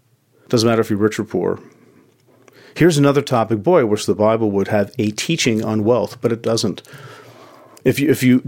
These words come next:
you know, scan Proverbs and do a search again on, on Google or your Bible software or a concordance or whatever, you, you see how diverse the Bible is about wealth. Sometimes wealth is a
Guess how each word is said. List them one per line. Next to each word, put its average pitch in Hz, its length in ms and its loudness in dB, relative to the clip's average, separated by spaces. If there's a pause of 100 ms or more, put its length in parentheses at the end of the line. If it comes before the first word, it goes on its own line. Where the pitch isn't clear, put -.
(200)
you 156 300 2
know, 113 60 4
scan 135 520 0
Proverbs 117 640 0
and 101 160 2
do 113 160 4
a 123 60 4
search 120 400 0
again 104 260 2
on, 98 260 -2
on 104 160 0
Google 120 380 4
or 107 120 4
your 101 120 2
Bible 107 380 0
software 107 540 -2
or 98 260 -2
a 95 40 -6
concordance 117 760 -4
or 107 60 -2
whatever, 98 460 0 (600)
you, 139 220 -2
you 135 100 2
see 151 380 2
how 123 260 0
diverse 113 960 0 (400)
the 113 80 2
Bible 110 460 0
is 110 460 0
about 101 680 -4
wealth. 117 320 -2 (540)
Sometimes 151 440 0
wealth 117 420 2
is 110 320 0
a 101 360 -2